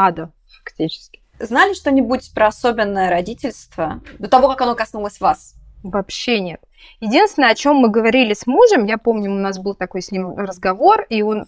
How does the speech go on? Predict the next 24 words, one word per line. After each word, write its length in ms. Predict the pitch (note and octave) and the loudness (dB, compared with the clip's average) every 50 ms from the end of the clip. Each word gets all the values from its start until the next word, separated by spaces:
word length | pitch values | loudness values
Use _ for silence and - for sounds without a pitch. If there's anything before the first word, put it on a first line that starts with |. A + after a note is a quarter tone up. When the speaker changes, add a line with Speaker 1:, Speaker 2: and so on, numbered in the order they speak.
| _ | _
Speaker 1:
тоже 220 | - B3 G#3+ - G3 | -4 -4 -2 -2 -2
об 120 | F3+ F#3 | -2 -2
этом 200 | F#3 F#3 F#3+ F#3 | -4 -6 -6 -8
часто 320 | - - F#3+ F3 - _ - _ - | -4 -4 -4 -4 -4 _ -20 _ -6
говорит, 340 | F3+ F#3 F#3+ A#3 D4+ D#4+ - | -2 -2 0 -2 -2 -2 -2
да, 140 | G#3 G3 G#3 | -2 -2 -2
он 140 | A3 G3+ | -2 -4
там, 200 | G3 - F3 F3+ | -8 -10 -12 -10
когда 260 | E3+ - F#3 F3+ F#3 F3 | -10 -12 -8 -6 -4 -4
его 120 | F3 F3+ | -4 -6
спрашивают 460 | - - - G#3 G3 F#3 - - - - | -8 -4 -2 -2 -2 -2 -4 -16 -14 -10
про 200 | - E3+ F3 F3 | -8 -6 -6 -8
особенное 440 | E3+ - - F#3 E3+ F3 E3+ E3+ | -8 -8 -10 -10 -8 -8 -6 -4
родительство, 560 | E3+ F3 G#3+ D#4 F#4 - - - - A3 F3+ - - - - | -2 0 0 0 0 -2 -6 -8 -4 -4 -4 -4 -4 -20 -18
что 640 | - - - - G3+ G3+ G3+ G3 F#3+ F#3+ F3 - - | -18 -14 -8 -2 0 2 4 4 4 4 4 2 -2
он 220 | - - F#3+ G3 G3+ | -6 -8 -6 -4 -4
говорил: 240 | F#3+ G3 F#3 F3 F3 - - - _ - | -2 -2 -4 -4 -4 -8 -20 -20 _ -12
«Э, 140 | - A#2+ - - - | -8 -8 -8 -8 -8
я 200 | - F#3 A3+ A3+ | -4 0 0 0
хотел, 400 | - - A#3 - - B3+ G#3 G3 | 0 -2 -6 0 2 2 2 2
когда 260 | - G3+ F3+ F#3+ F#3+ | 0 -4 -2 -2 -2
мои 180 | F#3 F#3 F#3+ G3 | 0 0 0 2
дети 260 | G3+ G#3+ G3+ - G#3+ | 0 0 0 0 -4
вырастут, 600 | G#3 D4 G#4+ C5 - - - - G3+ F3+ - | 0 2 2 2 2 0 -2 -4 -4 -4 -6